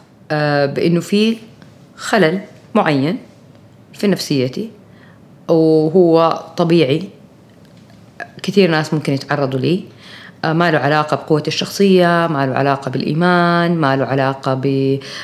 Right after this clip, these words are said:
آه، فما، فاعترافه، اعتراف سواء الرجل بالاكتئاب وم-، وطلبه للمساعدة، هذا بيساعد إنه ما يتطور الاكتئاب. يعني زي ما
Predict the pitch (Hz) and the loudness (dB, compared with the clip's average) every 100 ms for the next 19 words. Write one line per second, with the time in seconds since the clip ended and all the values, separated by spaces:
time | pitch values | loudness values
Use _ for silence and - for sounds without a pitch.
0 | - 190 190 190 220 269 214 240 226 220 | -2 4 4 6 4 4 4 4 4 4
1 | 220 233 269 269 202 180 226 233 240 214 | 4 4 4 4 2 4 4 2 4 4
2 | 202 185 196 165 143 127 139 - - - | 6 6 4 4 0 0 -2 -2 -2 0
3 | 180 175 175 180 147 143 160 226 202 165 | 2 2 0 -2 -2 -2 0 2 4 2
4 | 156 156 190 185 170 170 208 175 160 - | 2 2 2 2 2 2 2 2 0 2
5 | 180 190 196 240 - - 180 180 180 175 | 2 4 4 2 0 -2 2 2 4 2
6 | 180 175 - - 175 185 165 - - 156 | 2 -2 -6 -2 2 2 0 -2 -2 0
7 | 147 139 - - - 147 135 131 135 143 | 0 -2 -6 -6 -4 -4 -4 -4 -4 0
8 | 170 160 151 147 151 | 0 0 0 -2 -4